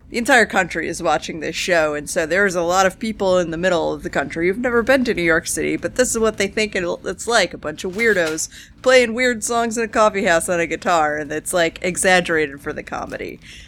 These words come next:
I'm not saying, like, whatever, you have to like it. I'm just saying there, there's a place for it. There's a,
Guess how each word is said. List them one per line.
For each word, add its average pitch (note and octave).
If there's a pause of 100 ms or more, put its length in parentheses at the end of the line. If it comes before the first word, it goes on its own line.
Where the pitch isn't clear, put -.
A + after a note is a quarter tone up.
(120)
I'm D4
not C#4
saying, G#3+
like, F#3
whatever, F3+
you F3
have E3
to D3+
like D#3+
it. -
I'm E3
just F#3
saying D3
there, D3
there's F#3+
a F3
place -
for -
it. -
There's D3
a, C#3